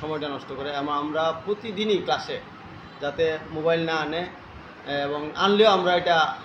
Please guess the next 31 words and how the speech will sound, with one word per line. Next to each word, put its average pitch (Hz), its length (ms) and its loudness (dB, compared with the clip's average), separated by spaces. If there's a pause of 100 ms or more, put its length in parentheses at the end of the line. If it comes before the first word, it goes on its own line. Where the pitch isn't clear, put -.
(280)
উম, 156 120 -6 (800)
তাদেরকে, 165 520 -2 (380)
এ, 135 420 -4 (340)
মাঝে 151 220 -4
মাঝে 156 200 -4
আমরা 147 240 0
চেক 180 280 -2
করি 165 180 2
আর 139 60 2
কি 123 200 -10
যে 127 140 -8 (180)
মোবাইল 147 360 -4
আছে 139 240 -2
কিনা। - 320 -14 (520)
এবং, 143 240 -6 (100)
এ, 151 240 -6
যদি 156 200 -6
নিয়ে 160 140 0
আসে 151 220 0
আমরা 151 180 -2
গার্জিয়ানকে 170 680 0
ইনফর্ম 160 440 -4
করি 143 200 -6 (280)
যাতে 139 320 -4
বাচ্চাদেরকে 135 600 -6 (720)
মোবাইল, 135 300 -2
এ, 139 320 -12
ব্যবহার 131 380 -2 (960)
করতে 147 240 -4
না 131 140 -4
দেয়। - 120 -8